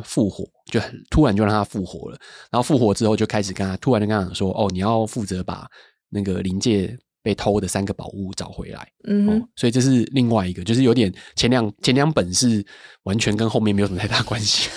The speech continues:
Speaker 2: <laughs> 前两本是teaser。
Speaker 1: 前，前两本有一点点设定啊，
Speaker 2: 对。
Speaker 1: 就把这个几个角色带出来，但是飞马，呃，飞影跟藏马都是后面才出现的。
Speaker 2: 嗯哼。
Speaker 1: 哦，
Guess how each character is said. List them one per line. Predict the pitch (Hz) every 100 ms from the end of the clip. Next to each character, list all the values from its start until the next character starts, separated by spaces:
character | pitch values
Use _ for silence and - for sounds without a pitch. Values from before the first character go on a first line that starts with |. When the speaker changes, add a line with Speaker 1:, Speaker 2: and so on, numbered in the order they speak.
| -
Speaker 2:
<laughs> | - -
前 | 214
两 | 233
本 | 220 202
是 | 202 214
teaser。 | 214 190 175 185 - 160 - - - - - -
Speaker 1:
前， | 165 147
前 | 175 214
两 | 240
本 | 214 139 110 - -
有 | 135 -
一 |
点 | 220 202 196
点 | 147
设 | 95 165 120
定 | 127 98
啊， | 92
Speaker 2:
对。 | 180
Speaker 1:
就 |
把 | - 101 90 -
这 | 143
个 | 120 104 98 - 65 _
几 | 107
个 | 101
角 | 95 90
色 | -
带 | 117 107
出 | 95 101 90
来， | 80 -
但 | 151
是 | 151 156 127 -
飞 | - 131
马， | 143 113
呃， | - 98
飞 | 92 147
影 | 143
跟 | 95 113
藏 | 123 104
马 | 87
都 | 98
是 | 98
后 | 120
面 | 98 90
才 | 92
出 | - 90
现 | 87 -
的。 |
Speaker 2:
嗯 | 185 190
哼。 | 208 220
Speaker 1:
哦， | -